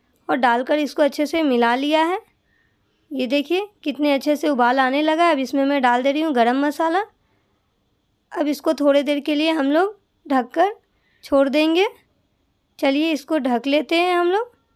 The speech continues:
ये देखिए, मैंने ढक दिया। ये देखिए, दो मिनट मेरा हो चुका है।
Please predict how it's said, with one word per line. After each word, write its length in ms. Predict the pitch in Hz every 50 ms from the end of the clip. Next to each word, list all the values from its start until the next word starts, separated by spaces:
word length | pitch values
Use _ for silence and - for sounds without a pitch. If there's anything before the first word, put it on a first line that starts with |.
| _ _ -
ये 120 | 254 247 220
देखिए, 320 | 254 277 269 - 339 349
मैंने 280 | 339 294 269 262 277 277
ढक 180 | 233 247 226 220
दिया। 300 | 214 226 285 320 381 415 403 _ _ _ _ _ _ _ _ _ _ _ _ _
ये 160 | 311 277 285 277
देखिए, 400 | 294 311 294 - 339 349 381 381 _ _ _ -
दो 160 | 302 220 247 247
मिनट 340 | 269 285 285 294 294 277
मेरा 180 | 294 285 285 285
हो 160 | 285 269 254 262
चुका 300 | - 311 294 - 339 349
है। 200 | 370 381 392